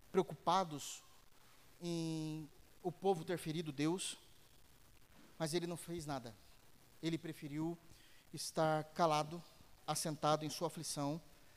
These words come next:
até chegar o momento do sacrifício do Antigo Testamento, para que ele pudesse se revelar a Deus com maior,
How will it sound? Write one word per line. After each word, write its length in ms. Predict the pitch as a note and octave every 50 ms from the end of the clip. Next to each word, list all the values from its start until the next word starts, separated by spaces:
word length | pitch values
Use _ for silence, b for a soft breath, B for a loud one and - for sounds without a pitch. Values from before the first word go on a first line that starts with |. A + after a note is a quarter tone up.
| B B
até 200 | B D3+ - F3+
chegar 280 | D#3+ - F#3+ D#3+ E3+ E3
o 40 | E3+
momento 280 | E3+ D#3+ E3 E3 -
do 60 | E3+ D3
sacrifício 640 | - - D3+ - D#3 D3 - - D#3+ D3 - -
do 140 | D3+ D3+ D3+
Antigo 260 | D3 C#3+ - D3+ C#3
Testamento, 560 | - D3 - - D#3+ D#3 D3 C#3+ D3 D3 - - B B B B B B -
para 100 | - C#3+
que 80 | D3 -
ele 80 | D#3+
pudesse 380 | D3 - F3 D#3 E3 D#3+ - -
se 100 | - D#3+
revelar 320 | C#3 D3+ D3+ D3+ D3+ D3+
a 60 | D3 C#3
Deus 320 | C#3 D3+ D#3 D#3 C#3+ -
com 100 | - E3+
maior, 420 | D#3 D3 C#3+ C#3+ D3 D3+ D#3 D#3